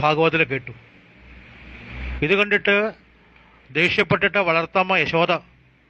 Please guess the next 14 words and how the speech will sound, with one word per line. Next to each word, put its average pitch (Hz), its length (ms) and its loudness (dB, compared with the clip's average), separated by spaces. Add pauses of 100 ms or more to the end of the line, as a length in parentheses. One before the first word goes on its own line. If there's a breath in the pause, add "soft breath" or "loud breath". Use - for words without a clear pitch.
(160)
കണ്ണനെ 175 320 0 (220)
ശിക്ഷിക്കാനായിട്ട് 165 720 0 (300)
ഒരുമ്പിട്ടു. 139 360 -4 (1900)
അപ്പോൾ 185 140 0 (120)
ഭഗവാൻ 190 260 2 (140)
മണ്ണ് 180 240 0
തിന്നില്ല 190 360 -2
എന്ന് 196 180 0
പറഞ്ഞ് 175 260 -2 (680)
സംഭ്രമത്തോടെ 185 680 -2 (3000)
നിന്ന 180 160 4 (100)
സമയത്ത് 175 360 2 (1900)
യശോദാദേവി 202 640 4
ഭഗവാനോട് 196 520 2